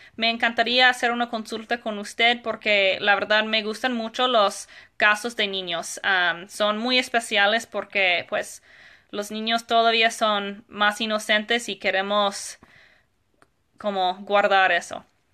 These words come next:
Ok, eso fue mi pregunta número dos. Faltan tres más. Ok. Martín García dice, am, "Hola, abogada, me llamo Martín. Fíjese que cuando entré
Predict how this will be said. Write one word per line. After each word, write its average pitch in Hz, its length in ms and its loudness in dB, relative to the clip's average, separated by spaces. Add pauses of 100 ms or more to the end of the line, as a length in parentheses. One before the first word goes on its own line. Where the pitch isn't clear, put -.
(640)
Ok, 240 220 2 (400)
eso - 220 -4
fue 247 160 0
mi 240 120 -2
pregunta 240 760 2 (120)
número 202 340 -2
dos. 285 480 4
Faltan 208 280 -2
tres 208 260 0
más. - 300 -8
Ok. 226 120 0 (720)
Martín 220 460 0
García 302 480 4
dice, 214 500 -4 (540)
am, 208 600 4 (260)
"Hola, 285 280 4
abogada, 247 400 6
me 233 160 0
llamo 226 320 2
Martín. 254 500 -2
Fíjese 311 520 0
que 269 160 -2
cuando 233 280 0
entré 240 720 2